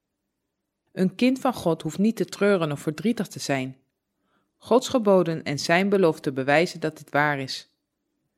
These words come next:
Haar wegen zijn lieflijke wegen, al haar paden zijn vreden. Spreuken drie vers zeventien. We vermijden vals en gekunsteld vermaak, zoals paardrennen, kaarten, loterijen, boksen,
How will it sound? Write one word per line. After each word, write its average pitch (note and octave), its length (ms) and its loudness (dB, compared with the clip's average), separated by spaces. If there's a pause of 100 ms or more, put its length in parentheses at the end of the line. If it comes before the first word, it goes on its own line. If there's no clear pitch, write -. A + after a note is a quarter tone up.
(300)
Haar F#3+ 320 4
wegen G#3 400 2
zijn C#3+ 280 -2
lieflijke D#3+ 440 -4
wegen, C#3 520 0 (400)
al F#3 240 6
haar F#3+ 160 4
paden D#3+ 340 4
zijn D3+ 200 -4
vreden. D3 540 -2 (220)
Spreuken C#3+ 500 -2
drie E3 300 -4
vers - 220 -4
zeventien. D3 760 -4 (1000)
We F3 140 0
vermijden F#3 480 6
vals F#3+ 380 4
en F3 80 -2
gekunsteld F3+ 560 -2
vermaak, D#3+ 520 -4 (480)
zoals D3+ 340 0
paardrennen, D3 720 2 (220)
kaarten, F3 560 2 (200)
loterijen, D#3 840 2 (180)
boksen, D3 520 -2